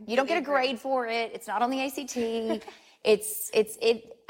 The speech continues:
Speaker 1: it's not part of school performance score, but I feel like it's something that fits somewhere, and I just don't know
Speaker 2: Yes.
Speaker 1: where that fits
Speaker 2: And
Speaker 1: for
Speaker 2: I feel
Speaker 1: us.
Speaker 2: like that's kind of where our society has evolved in terms of school. It's not,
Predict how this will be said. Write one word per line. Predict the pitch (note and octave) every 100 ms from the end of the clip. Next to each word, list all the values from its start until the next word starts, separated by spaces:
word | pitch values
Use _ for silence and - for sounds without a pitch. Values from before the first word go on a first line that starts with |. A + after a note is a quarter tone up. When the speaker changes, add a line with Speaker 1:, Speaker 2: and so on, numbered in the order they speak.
| -
Speaker 1:
it's | A3+ A#3
not | C4+
part | D#4
of | D4
school | - C#4+
performance | C#4+ C4 A#3+ A#3 F#3+
score, | - A#3 G#3+ G#3
but | F#3+ G#3
I | G3
feel | G3 A#3
like | A3
it's | G#3+
something | - F#3+ G3
that | F3+ -
fits | - G3 - - - - _
somewhere, | - - - G3+ F#3 F3 F3 E3
and | F3+
I |
just | F3 -
don't | -
know | F3+
Speaker 2:
Yes. | E3
Speaker 1:
where | E3
that | D#3+ -
fits | - - - -
Speaker 2:
And | C4 D#4+
Speaker 1:
for |
Speaker 2:
I | F4 -
feel | E4+
Speaker 1:
us. |
Speaker 2:
like | G4+ A4+
that's | A#4+ -
kind | A#3 B3 A#3+
of | A#3 G#3
where | G3 G3 G3 F#3+ F#3+
our | F#3 G3+
society | - G3 G3+ F#3+ F#3+
has | F#3+ F#3+ F#3+ -
evolved | G3 G3 F3 F#3
in | G#3 G3+
terms | G#3 G#3
of | F#3+
school. | - - G3+ G3
It's | -
not, | C4 C4+ -